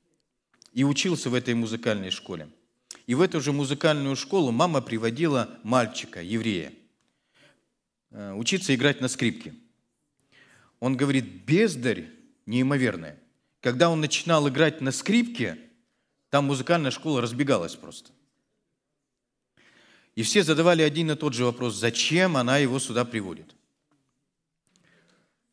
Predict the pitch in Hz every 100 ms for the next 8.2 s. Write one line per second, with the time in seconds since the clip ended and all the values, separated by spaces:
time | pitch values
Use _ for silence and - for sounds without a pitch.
0 | _ _ _ _ _ 117 117 196 214 208
1 | 190 180 139 - 90 80 - _ - 131
2 | 123 196 160 151 165 151 175 147 - 127
3 | 123 123 185 139 117 - - - 226 202
4 | 98 - - - - 131 170 - 139 151
5 | 175 147 131 170 170 - 117 113 104 110
6 | 135 226 240 233 - - - 131 135 -
7 | 143 - 190 151 131 143 160 139 139 147
8 | 139 117